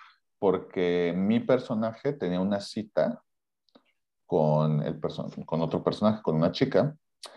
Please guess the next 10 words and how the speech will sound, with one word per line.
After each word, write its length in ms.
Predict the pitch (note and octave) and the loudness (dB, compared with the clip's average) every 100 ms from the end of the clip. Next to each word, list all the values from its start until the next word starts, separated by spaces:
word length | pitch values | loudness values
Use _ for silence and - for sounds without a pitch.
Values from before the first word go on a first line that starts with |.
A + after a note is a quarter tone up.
| - - - _ - | -20 -20 -20 _ 2
y 100 | G#2 | 6
la 140 | G#2 | 6
chica 300 | - B2+ C#3 | 4 2 4
tenía 840 | G#2+ G#2 G#2+ A2 A2 G#2+ G#2 - - | 4 4 4 4 4 2 2 -2 0
múltiples 580 | G#2+ A#2 A#2+ C3 A2+ - | 2 4 2 -2 -4 -4
personalidades, 840 | G2 F#2+ F#2 F2+ G2 G#2+ E2+ E2 | -4 -2 0 4 6 6 6 2
cada 260 | - F#2+ F#2+ | 2 4 4
una 180 | F#2+ F#2+ | 2 0
interpretada 600 | F#2 - D#2 D2+ F2 F2 | -2 -6 -8 0 2 2
por 200 | D2+ | -4